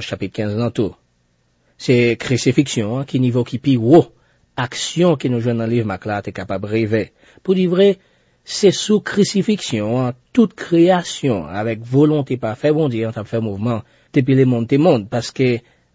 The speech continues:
Jezi Kris e ti mouton ki te mouri depi nan konmansman mond nan. E kounye a nou jwenn sa materyalize nan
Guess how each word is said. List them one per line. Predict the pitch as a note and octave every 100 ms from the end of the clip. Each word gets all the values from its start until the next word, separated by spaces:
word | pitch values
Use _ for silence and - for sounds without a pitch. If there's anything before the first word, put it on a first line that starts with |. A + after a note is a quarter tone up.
| _
Jezi | C3 C#3+ C3+
Kris | B2+ D#3+ D#3+ F3 - A2
e |
ti | -
mouton | D3 D3 C3+ - F3+
ki | D3
te | C3+ D3
mouri | C3 A#2+ C#3 F#3+ - _
depi | A#2+ A#2+
nan | A#2
konmansman | A2+ C3+ C3+ C3 - F#3+ F3+
mond | B2+ A#2 A#2+
nan. | D3 - _ _ _
E | - A2+
kounye | E3+ C#3 A#2
a | A2
nou | A2+ G#2+
jwenn | A2+ A2+
sa | G#2+
materyalize | G#2+ A2+ B2 A#2+ A#2 A#2 G2+ F#2 - _ _ _ -
nan | A2+ A2 G#2+ G#2+